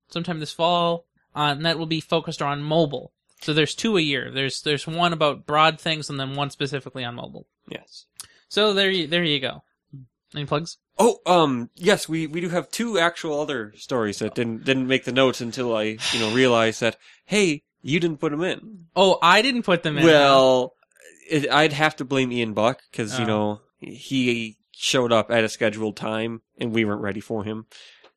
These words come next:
Speaker 2: And so I had to shut off my computer.
Speaker 1: Mm-hmm. Okay, what, what do you,
Speaker 2: Um,
Speaker 1: what do you have?
Speaker 2: so, f-, for one whole billion dollars less than buying Beats, Steve Ballmer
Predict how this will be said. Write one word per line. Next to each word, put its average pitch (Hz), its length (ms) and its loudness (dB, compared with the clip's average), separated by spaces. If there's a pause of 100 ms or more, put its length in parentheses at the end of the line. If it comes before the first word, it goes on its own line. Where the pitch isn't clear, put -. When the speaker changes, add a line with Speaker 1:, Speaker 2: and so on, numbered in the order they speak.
Speaker 2:
And 120 160 -6
so 117 80 -6
I 113 40 -2
had 110 40 0
to 107 60 -4
shut 113 180 -6
off - 160 -10
my 107 80 -14
computer. 120 380 -14
Speaker 1:
Mm-hmm. 156 560 -6
Okay, 170 180 -2
what, 165 340 2
what 170 160 4
do 139 60 6
you, 131 80 6
Speaker 2:
Um, 123 80 0
Speaker 1:
what 156 100 0
do 156 40 2
you 147 80 0
have? 131 280 -4 (120)
Speaker 2:
so, 262 340 6 (180)
f-, - 280 -20
for 165 320 4
one 202 380 2
whole 240 420 0
billion 208 560 2
dollars 165 500 2
less 175 500 -4 (360)
than 139 380 0
buying 139 360 2
Beats, 113 540 -8 (500)
Steve 190 400 -4
Ballmer 156 640 4